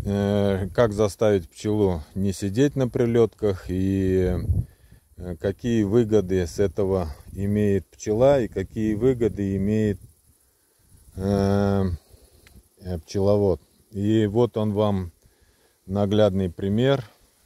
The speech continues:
Например, щас вы увидите странности, от которых вы не должны быть в шоке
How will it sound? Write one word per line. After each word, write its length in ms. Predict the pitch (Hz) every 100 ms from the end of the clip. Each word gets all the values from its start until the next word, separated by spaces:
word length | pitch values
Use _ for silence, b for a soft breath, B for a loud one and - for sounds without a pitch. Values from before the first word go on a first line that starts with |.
| b b -
Например, 680 | 92 92 104 101 101 95 - _
щас 420 | - - 98 - 92
вы 240 | 95 92 - _ B B B B B B B B B B B B B -
увидите 840 | 98 90 104 104 98 101 92 87 _ _ - - -
странности, 960 | - - 101 110 127 135 - - 135 - B B B B B B B B B B B B
от 160 | 92 -
которых 560 | 107 - 120 117 101
вы 280 | 101 110 110 101
не 160 | 104
должны 420 | 101 110 107 113
быть 220 | 107 98 82
в 80 |
шоке 560 | - 135 139 - 143 139